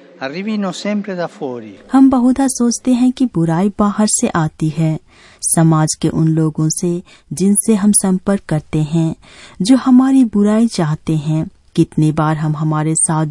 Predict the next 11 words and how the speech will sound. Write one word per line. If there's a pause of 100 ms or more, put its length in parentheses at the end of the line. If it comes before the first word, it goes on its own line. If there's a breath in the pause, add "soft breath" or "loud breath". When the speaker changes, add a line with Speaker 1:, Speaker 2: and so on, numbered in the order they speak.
Speaker 2:
जो
कुछ
होता
है (360 loud breath)
उसके
लिए
दूसरों
को,
समाज
को (320 soft breath)
और